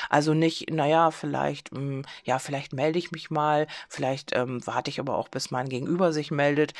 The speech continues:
Hm, ja, ich weiß noch nicht. Und dann einmal findest du ihn toll, einmal findest du ihn doof, weil er sich nicht meldet. Also hier wirklich eine kluge Entscheidung zu treffen in deiner eigenen Klarheit. Also wenn du sagst jetzt zum Beispiel, ähm, ich möchte eine neue Arbeit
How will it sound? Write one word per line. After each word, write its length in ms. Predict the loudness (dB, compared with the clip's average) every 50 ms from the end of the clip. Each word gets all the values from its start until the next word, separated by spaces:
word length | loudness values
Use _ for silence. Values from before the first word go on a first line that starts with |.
| -12 -12 -12 -8 -4
Hm, 180 | -2 0 2
ja, 180 | 2 4 4 4
ich 180 | 2 0 -2 -2
weiß 260 | -2 -2 -2 -2 -4
noch 140 | -4 -4 -2
nicht. 300 | -2 -2 -2 -2 -2 -4
Und 200 | -6 -2 0 0
dann 200 | 0 0 0 -4 -8 -12 -6 -2
einmal 320 | 0 0 2 2 0 -2
findest 340 | 0 -2 -2 -2 -2 -2 -2
du 60 | -2
ihn 80 | -2 -2
toll, 320 | -2 2 4 4 4 4
einmal 240 | 4 2 0 0 -2
findest 340 | -4 -4 -4 -4 -4 -4 -2
du 60 | -4
ihn 80 | -2 2
doof, 260 | 2 4 2 4 2
weil 100 | 2 4
er 100 | 4 4
sich 140 | 2 0 -2
nicht 200 | -4 -2 -2 2
meldet. 340 | 4 4 4 4 2 0 -2 -6 -6 0
Also 200 | 2 4 4 4
hier 280 | 4 4 2 2 2
wirklich 300 | 0 -2 -2 -2 -4 -4
eine 100 | -2 -2
kluge 520 | -2 -4 -4 -2 -2 -2 0 2 2 2 2
Entscheidung 480 | 0 0 -2 0 0 0 0 -2 -2
zu 100 | -4 -6
treffen 480 | -8 -4 -2 -2 -2 0 0 -2 -2 -2 -4 -10 -14 -16 -18 -10 0
in 240 | 4 4 6 6 6
deiner 460 | 4 4 4 4 4 2 0 0 -2
eigenen 480 | -2 0 2 2 2 0 -2 -2 -4 -4
Klarheit. 680 | -6 -2 2 4 4 4 4 2 0 -2 -2 -4 -6 -10 -12 -14 -14 -8 -2
Also 300 | 0 0 2 2 2 2
wenn 160 | 2 2 4
du 260 | 4 4 2 2 0 -4 -10 -12
sagst 380 | -4 0 2 2 2 0 -2 -2
jetzt 160 | -2 -2 -4
zum 100 | -6 -4
Beispiel, 540 | -2 -2 -2 -2 -2 -2 0 2 2 2 0 0
ähm, 220 | 0 0 -2 -2 -4
ich 140 | -6 -4 -4
möchte 240 | -2 -2 -2 -4 -4
eine 120 | -4 -4
neue 340 | -4 -4 -4 -2 -2 0 2
Arbeit 460 | 2 2 4 4 4 4 2 2 -2